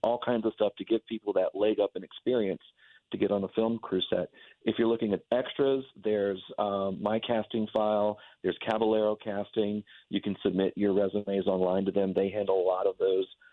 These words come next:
uh, extra calls. You can also go to the website at the City of New Orleans. They're an amazing resource for the local, um, folks who are looking to get involved, and you can find places to send your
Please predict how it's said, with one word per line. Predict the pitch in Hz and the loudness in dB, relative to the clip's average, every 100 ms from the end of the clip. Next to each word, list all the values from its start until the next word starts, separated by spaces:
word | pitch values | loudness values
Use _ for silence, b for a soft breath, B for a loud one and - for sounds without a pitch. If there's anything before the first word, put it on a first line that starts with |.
| b b | b b
uh, | 92 90 87 - | 0 2 2 2
extra | 98 - - | 0 -2 -4
calls. | 95 101 95 98 | -2 0 2 0
You | 120 | 0
can | 131 | 0
also | 135 151 127 | 0 -2 0
go | 117 107 - | 0 0 -2
to | |
the | 95 95 92 - 95 | -2 0 0 -4 -2
website | 110 - 107 92 | -2 0 -2 0
at | 92 | -2
the | 95 - | -4 -4
City | 104 101 | 0 0
of | 92 | 0
New | 87 | -2
Orleans. | 87 90 82 - - B B - | 0 0 -2 -10 -20 B B -2
They're | 101 | 0
an | 104 | 2
amazing | 113 120 123 123 113 104 | 2 2 2 0 0 -2
resource | 101 101 - 90 90 - | -2 -2 0 0 -2 -2
for | 92 | 0
the | 90 | 2
local, | 95 98 - 95 92 B B B B - | 2 0 0 -2 -4 B B B B -4
um, | 92 92 87 90 - | 0 0 0 -2 -2
folks | 95 - | -2 -2
who | 98 | -2
are | 87 | 0
looking | 92 92 90 | 0 -2 -4
to | |
get | 85 82 | 0 0
involved, | 82 87 85 80 | 0 0 0 0
and | 80 | -4
you | 87 | -4
can | - - | -6 -4
find | 92 90 87 | -2 -2 0
places | 92 87 - - | -2 -2 -6 -6
to | 85 - | -8 -4
send | 95 90 | -4 0
your | 87 85 | 0 0